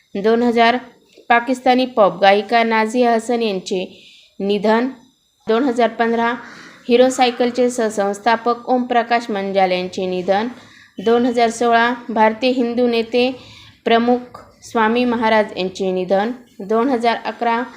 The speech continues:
बांगलादेशी दिग्दर्शक, निर्माते आणि पटकथा लेखक तारेक मसूद यांचे निधन. दोन हजार अकरा,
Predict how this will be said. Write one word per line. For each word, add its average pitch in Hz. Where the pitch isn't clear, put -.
बांगलादेशी 240
दिग्दर्शक, 196
निर्माते 220
आणि 226
पटकथा 190
लेखक 185
तारेक 226
मसूद 220
यांचे 180
निधन. 185
दोन 233
हजार 240
अकरा, 226